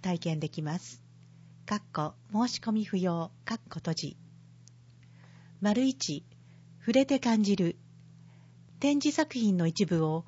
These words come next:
直接触って鑑賞することができます。丸二、様々な素材をコラージュ。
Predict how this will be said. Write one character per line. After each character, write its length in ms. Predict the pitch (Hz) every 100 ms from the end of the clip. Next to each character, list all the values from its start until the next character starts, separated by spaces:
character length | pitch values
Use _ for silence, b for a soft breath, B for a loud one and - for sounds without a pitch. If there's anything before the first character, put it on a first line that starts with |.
| b b b
直 100 | 202 -
接 500 | - 196 - 180 -
触 280 | - 202 254
っ 40 |
て 220 | - 269
鑑 220 | 269 262
賞 180 | 247 262
す 140 | 240 247
る 80 |
こ 120 | - 254
と 120 | 202
が 80 | 165
で 100 | 165
き 160 | 170
ま 160 | 151 170
す。 240 | - - - - - - - - b b b b b
丸 260 | - 202 233
二、 300 | 220 214 - - b b b b -
様 320 | - 220 294
々 260 | 311 277
な 120 | 240 208
素 160 | 185
材 280 | 165 180 180
を 60 | 180
コ 140 | 185
ラ 180 | 175 165
ー 40 |
ジ 160 | -
ュ。 60 | 151